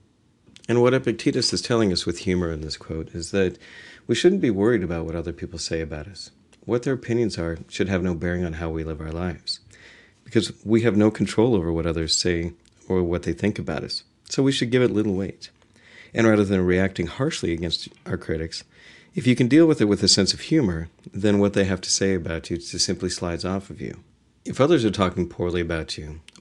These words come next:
why would you need, feel the need to defend yourself? Unless you are living a, your life in a way that you feel isn't up to your standards, then what they have to say shouldn't matter. Now, if they're pointing out that you are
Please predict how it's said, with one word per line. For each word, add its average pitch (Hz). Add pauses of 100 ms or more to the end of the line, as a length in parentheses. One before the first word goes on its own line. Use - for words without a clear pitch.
why 101
would 120
you 101
need, 92
feel 98
the 87
need 82
to -
defend 82
yourself? - (1080)
Unless 104
you 120
are 101
living 98
a, 87
your 92
life 85
in 90
a 87
way 87
that 87
you 87 (320)
feel 92
isn't 90 (160)
up -
to -
your 85
standards, 95 (260)
then 113
what 104
they 110
have 104
to -
say 113
shouldn't 87
matter. 92 (440)
Now, 107
if 98
they're 101
pointing 92
out 85
that 87
you 87
are 110